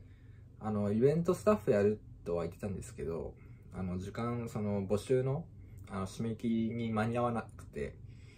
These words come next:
まあ、結局できず、あの、最近、あの、東京オリンピックの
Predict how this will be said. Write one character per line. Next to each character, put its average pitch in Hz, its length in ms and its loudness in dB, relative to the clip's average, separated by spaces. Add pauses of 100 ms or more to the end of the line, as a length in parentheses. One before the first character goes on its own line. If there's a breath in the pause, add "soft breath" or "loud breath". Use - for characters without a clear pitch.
(380 loud breath)
ま 117 80 -4
あ、 - 20 -4
結 - 200 -2
局 131 180 4
で 120 120 4
き 117 180 -2
ず、 95 460 0 (140)
あ 101 100 -4
の、 95 260 0
最 135 240 -2
近、 139 260 0
あ 120 60 -2
の、 110 300 0
東 143 180 0
京 165 160 2
オ 165 60 4
リ 165 100 2
ン 160 80 0
ピ 170 80 0
ッ 160 80 -4
ク - 120 0
の - 140 -4